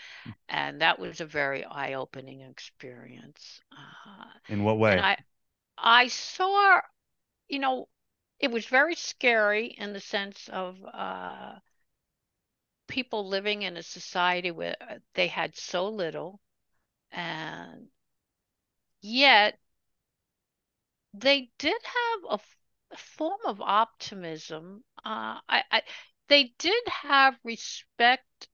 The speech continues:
Speaker 2: and empathy for each other, even though the government didn't treat them with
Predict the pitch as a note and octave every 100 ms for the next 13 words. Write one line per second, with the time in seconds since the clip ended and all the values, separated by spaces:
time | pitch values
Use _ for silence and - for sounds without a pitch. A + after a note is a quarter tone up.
0 | _ _ - G#3+ - - C4 A#3 - A3
1 | G#3 G3+ - F#3+ F#3 - F#3+ F3+ - _
2 | - C4+ C4 G#3 - B3+ C#4 B3 A3+ G3
3 | E3 _ - F4+ G4 C4+ F#3 E3 - F3+
4 | D#3+ D3+ - - D#3 C3 _ - C#3 C3
5 | C3+ C#3